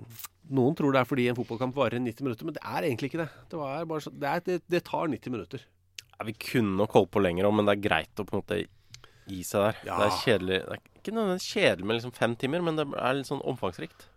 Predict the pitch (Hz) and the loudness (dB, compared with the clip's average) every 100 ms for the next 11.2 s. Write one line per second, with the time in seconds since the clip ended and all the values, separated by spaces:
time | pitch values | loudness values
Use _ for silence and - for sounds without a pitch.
0 | _ 120 127 131 110 107 117 131 120 131 | _ 4 4 4 2 2 4 2 2 0
1 | 113 107 117 - - 110 101 - 120 123 | 0 0 -2 -2 -2 -2 -2 -4 -2 0
2 | 123 131 - 156 110 - 101 87 143 - | 2 2 4 2 2 -2 -8 -6 -8 -6
3 | 110 - - 117 - 90 90 98 104 - | -8 -10 -16 -14 -8 -8 -8 -6 -4 -4
4 | 104 - 95 98 101 92 - 110 104 98 | -8 -8 -8 -6 -6 -8 -10 -14 -12 -12
5 | 90 92 101 107 120 147 151 147 143 - | -10 -10 -4 -4 -2 -2 0 2 2 2
6 | 131 117 - 180 156 147 147 143 147 139 | 2 2 0 4 6 6 6 4 2 4
7 | 135 135 131 139 226 - 123 170 156 151 | 6 6 6 4 2 0 8 8 8 4
8 | 147 143 147 151 123 101 143 175 131 175 | 2 0 4 6 6 4 4 4 4 4
9 | - - 113 - 160 180 - 151 147 139 | 0 0 0 2 -2 -2 2 0 2 -2
10 | - 127 123 123 131 123 147 190 160 135 | 0 2 4 2 2 4 4 4 4 4
11 | 123 | 6